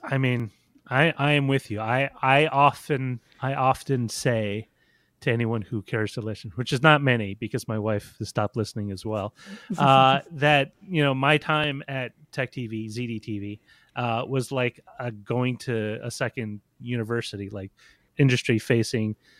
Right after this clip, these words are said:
Speaker 1: uh, kind of education. But I, you know, I made a lot of great friends. I made a lot of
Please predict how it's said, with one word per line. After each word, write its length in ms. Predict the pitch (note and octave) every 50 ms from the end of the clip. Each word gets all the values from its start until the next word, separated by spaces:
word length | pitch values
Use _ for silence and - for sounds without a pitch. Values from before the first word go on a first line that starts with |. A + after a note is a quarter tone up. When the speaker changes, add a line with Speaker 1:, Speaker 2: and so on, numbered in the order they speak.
| _ _ _ _
Speaker 1:
uh, 220 | - B2+ A#2+ G#2+ G#2
kind 240 | - - C3 B2
of 100 | A#2+ G#2+
education. 600 | A#2 A2+ G2+ - G#2+ - - F#3 G3 - - B2 A2
But 220 | G#2+ A#2+ A2 G#2+ - - - -
I, 200 | D3 D3 D#3+ D#3+ -
you 80 | E3+ D#3+
know, 80 | C3+
I 140 | C3 C3 C3
made 180 | D3 D#3+ D#3+ D3+
a 80 | B2+
lot 400 | B2 A#2+ A#2 A2+ A2 A#2 B2+ C3
of 140 | C#3 B2+ A2+
great 240 | - B2+ C3 C3 -
friends. 260 | - B2 A#2 A2 G#2+
I 60 | A#2
made 200 | A2 A2 G#2+ G#2
a 80 | G#2+ G2+
lot 440 | G#2 G2+ G2+ G2+ G#2 A2 A#2 A2+ A#2
of 240 | A2 G#2+ - -